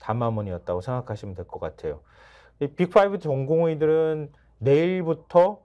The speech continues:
업무 중단을 지금 하겠다, 이렇게 예고를 한 상황입니다. 어, 한덕수 국무총리는, 어, "전공의 여러분들의 노고를 잘 아는 국민의 마음과 믿음에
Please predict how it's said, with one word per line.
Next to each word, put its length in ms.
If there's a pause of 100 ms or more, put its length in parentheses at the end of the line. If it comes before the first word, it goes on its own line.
업무 300
중단을 440
지금 160
하겠다, 440
이렇게 320
예고를 420
한 100
상황입니다. 720 (800)
어, 120
한덕수 340
국무총리는, 1080 (840)
어, 720 (380)
"전공의 440
여러분들의 600
노고를 360
잘 220
아는 360
국민의 400
마음과 580
믿음에 640